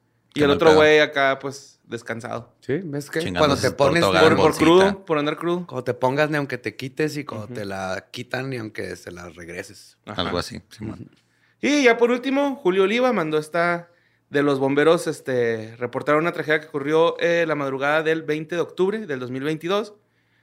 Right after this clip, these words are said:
Speaker 1: Fueron, este, alertados porque un hombre, güey, eh, llegó, pues, suponemos que de la fiesta. Se brinca el portón, pero cuando se brinca el portón, güey,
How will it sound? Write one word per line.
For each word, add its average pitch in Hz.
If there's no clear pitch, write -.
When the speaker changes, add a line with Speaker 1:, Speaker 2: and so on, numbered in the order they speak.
Speaker 1:
Fueron, 170
este, 131
alertados 131
porque 143
un 151
hombre, 196
güey, 170
eh, 113
llegó, 127
pues, 127
suponemos 123
que 165
de 139
la 123
fiesta. 180
Se -
brinca 156
el 185
portón, 180
pero 156
cuando 135
se 131
brinca 143
el 170
portón, 170
güey, 160